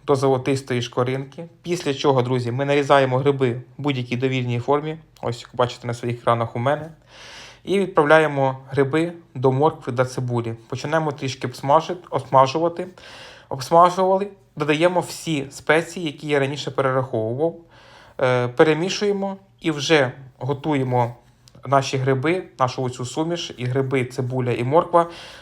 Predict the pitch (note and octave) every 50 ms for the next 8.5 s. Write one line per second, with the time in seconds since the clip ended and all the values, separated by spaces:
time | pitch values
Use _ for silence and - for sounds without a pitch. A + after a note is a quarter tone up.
0 | - - - D#3 D#3 E3 D#3+ - C3+ A#2+ A2+ A2 G#2+ - - - - - - -
1 | - - - - - - - _ _ - G3+ G3 G3+ - F3 D#3+ - E3 D#3+ -
2 | F3 E3+ D3 - - D3 C#3+ C#3 C#3 C3+ C3 - - - C#3 C3 B2+ A#2 A#2 -
3 | - - _ - - B2 A#2+ A#2+ A#2 A#2 A#2 A2+ A2+ A#2+ C3+ D#3 E3 F3 E3+ -
4 | G3 F#3+ F#3+ F#3+ G3 - _ _ _ _ _ - - - _ _ - F#3+ G3+ G#3+
5 | G#3+ G3+ F#3+ - - - _ _ _ - C3 D3+ C#3 C#3 D3 D#3 E3+ F3 E3 E3+
6 | - - - C3 C3 D3 C3+ D3 D#3 D3 - C#3 C3 D3+ D#3 D#3+ D#3 D3+ C#3+ B2+
7 | C#3 C#3 D3 D#3+ E3 E3 - - C3 C#3 C#3 - - C3+ C3 B2 B2+ - C#3 C#3
8 | C3+ B2+ B2 B2 A#2+ A#2 - - G#2+ A2